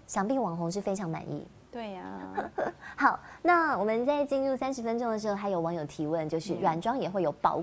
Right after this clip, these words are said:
Speaker 1: 固时间吗？
Speaker 2: 一般来说，如果你只是窗寝或床寝，基本上我们也只是就是，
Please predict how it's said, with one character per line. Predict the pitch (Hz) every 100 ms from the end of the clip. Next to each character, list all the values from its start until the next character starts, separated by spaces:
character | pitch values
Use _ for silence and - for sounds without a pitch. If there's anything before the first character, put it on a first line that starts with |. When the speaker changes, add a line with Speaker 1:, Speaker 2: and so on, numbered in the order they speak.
| -
Speaker 1:
固 | 294 214
时 | - 165 170
间 | - 262
吗？ | 285 262 226 233 247 - -
Speaker 2:
一 | 381
般 | 339 311
来 | 233
说， | 226 240
如 | 226 185
果 | 185
你 | 170
只 | 170
是 | 160 196
窗 | 180 190 196
寝 | 165
或 | 185 165
床 | - 143 143
寝， | - 143
基 | 190
本 | 185 165
上 | 175
我 | 156
们 | 143
也 | 139
只 | 139 -
是 | - 151
就 | 139
是， | 147 - 151